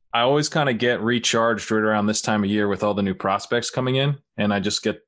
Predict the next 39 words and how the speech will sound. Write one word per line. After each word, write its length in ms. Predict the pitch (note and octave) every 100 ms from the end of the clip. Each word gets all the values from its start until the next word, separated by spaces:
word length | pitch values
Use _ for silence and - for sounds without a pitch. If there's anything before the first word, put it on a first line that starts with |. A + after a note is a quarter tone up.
| -
you 100 | G#2
know, 240 | F#2 F2+ -
a 60 |
chance 260 | A#2 A2+ G#2
to 60 | F#2+
do 200 | G#2 G2+
all 240 | G2 F#2+
the, 240 | F#2+ F#2 -
the 100 | G2+
research 460 | F#2 G#2 - A2 G#2
on 140 | A2+
these 120 | A2+
guys. 300 | - A2+ A#2
And 80 | A2+
it 100 | F#2
kinda, 220 | - A2
like, 380 | G#2+ G2+ F#2+ - _ _ _ _ _ _ _ _ _
it's 160 | A#2 A#2
just, 160 | B2+
like, 140 | C3+ A#2
a 100 | A2+
new 200 | A2+ A2+
fresh 640 | - - A2 A2 - - - _ _ _
wave 560 | - F#2+ G#2+ G#2+ G#2 F#2
of, 280 | G2 F#2 F2+ - _ _
you 120 | G#2+
know, 140 | F#2+ F#2
analysis 440 | G#2 A2 G#2+ -
that 140 | G#2+
you 100 | G2
get 160 | F#2+ G#2
to 80 | -
do 180 | G2+ G2
for 520 | - G2+ F#2+ F#2+ - _ - _ _ -
the 140 | G#2+
upcoming 320 | G#2 A2+ G2
season. 520 | F#2+ A2+ A2 A2 G#2 F#2+
And 380 | G2 G2 G2 F#2
it, 160 | G2+